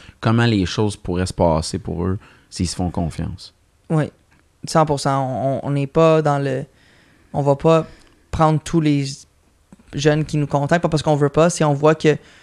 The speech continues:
Speaker 2: y a des profils d'athlètes qui ne sont pas au standard assez élevé, euh, exemple, je vais donner des exemples flagrants. Déjà, une famille qui m'a appelé, qui me dit, euh, « Ah, mon, mon fils joue au baseball l'été dans une ligue pour le fun. Est-ce qu'il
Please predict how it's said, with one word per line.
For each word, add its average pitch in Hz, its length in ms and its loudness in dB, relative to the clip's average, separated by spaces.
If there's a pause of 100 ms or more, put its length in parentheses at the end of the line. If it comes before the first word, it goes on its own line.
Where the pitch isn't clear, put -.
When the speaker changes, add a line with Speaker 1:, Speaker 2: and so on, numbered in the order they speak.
(240)
Speaker 2:
y - 40 -4
a 143 40 0
des 143 120 4
profils 156 420 2
d'athlètes 147 460 2 (100)
qui - 160 -8
ne 143 160 -2
sont 139 200 -4
pas 156 180 0
au 151 100 0
standard 143 520 2
assez 143 240 -2
élevé, 143 400 0 (680)
euh, 135 100 -2 (300)
exemple, 135 380 0 (380)
je 143 60 -8
vais 139 80 -2
donner 139 200 0
des 135 100 -2
exemples 135 320 -2
flagrants. 131 380 -6 (460)
Déjà, 147 280 2
une 147 80 -2
famille 139 260 0
qui - 140 -10
m'a 139 80 -4
appelé, 143 400 -4 (400)
qui - 120 -8
me 139 80 -2
dit, 135 360 0
euh, « 135 100 -2 (680)
Ah, 139 160 6
mon, 143 500 -4
mon 139 200 0
fils 160 240 2
joue 151 160 0
au 151 40 0
baseball 139 420 4
l'été 143 380 0
dans 143 180 -4
une 135 220 -6
ligue 143 160 -2
pour 143 140 -2
le 139 100 -4
fun. 139 300 0 (280)
Est-ce - 220 -6
qu'il - 140 -20